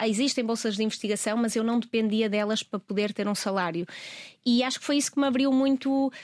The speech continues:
as portas à gestão, foi, "Ok, eu quero mesmo fazer investigação, mas eu quero que a investigação se comporte como uma empresa, em que eu financio, eu faço, eu monetizo alguns produtos para poder financiar outros projetos que me dão prejuízo."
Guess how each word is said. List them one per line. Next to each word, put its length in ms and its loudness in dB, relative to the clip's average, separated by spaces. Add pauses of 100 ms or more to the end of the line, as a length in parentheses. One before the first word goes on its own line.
(180)
as 120 0
portas 400 -2
à 80 0
gestão, 360 0
foi, 360 -2
"Ok, 220 0 (100)
eu 60 0
quero 180 0
mesmo 300 2
fazer 220 0
investigação, 760 0
mas 180 0
eu 120 0
quero 160 -2
que 80 -2
a 20 2
investigação 480 -2
se 120 -2
comporte 580 0
como 220 0
uma 140 0
empresa, 500 0 (360)
em 140 2
que 400 2
eu 100 2
financio, 800 0
eu 120 0
faço, 580 -4
eu 120 2
monetizo 600 2
alguns 300 0
produtos 440 -2
para 160 -4
poder 220 -2
financiar 500 -2
outros 180 -4
projetos 380 -4
que 80 -4
me 60 0
dão 160 -2
prejuízo." 440 -4